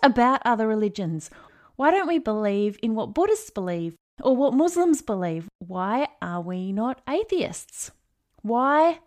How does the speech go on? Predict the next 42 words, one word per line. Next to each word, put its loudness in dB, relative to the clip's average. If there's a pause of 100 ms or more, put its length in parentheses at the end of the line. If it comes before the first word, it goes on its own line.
(160)
Anna, 0
have -2
you 4
chosen 2
to -4
become 2
a -2
Christian -4
instead -4
of -8
all -2
the 0
other 0
religions? -4 (720)
You -2
could -2
ask 2
your 2
parents 2
the -4
same 0
question. 0
Why 4
have 0
you 4
chosen -2 (260)
to -8
become 2
a 6
Christian -2 (280)
instead 0 (180)
of -2
anything 4
else 0
that -8
you -6
could -8
believe -2
in -2
in -4
this -10
world? -6